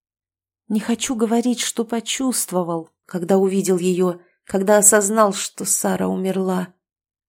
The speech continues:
Шок. Удар. Но не нужно об этом сейчас. Это собьет меня с мысли. Я долго не смогу ни о чем другом думать и писать. Я догадался. Катарина хочет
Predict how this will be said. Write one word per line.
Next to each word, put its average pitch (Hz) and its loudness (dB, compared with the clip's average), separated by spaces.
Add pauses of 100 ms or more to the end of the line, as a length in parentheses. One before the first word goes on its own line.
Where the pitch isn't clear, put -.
(180)
Шок. 190 -4 (360)
Удар. 202 2 (640)
Но 233 -4
не 254 0
нужно 208 0
об 165 -4
этом 180 -4
сейчас. 180 -4 (240)
Это 240 -6
собьет 233 2
меня 220 -2
с 214 0
мысли. 190 0 (240)
Я 214 0
долго 220 2
не 214 -2
смогу 220 2
ни 208 0
о 208 2
чем 208 0
другом 208 2
думать 202 -2
и - -16
писать. 185 0 (880)
Я 214 4
догадался. 202 2 (280)
Катарина 208 2
хочет 233 -2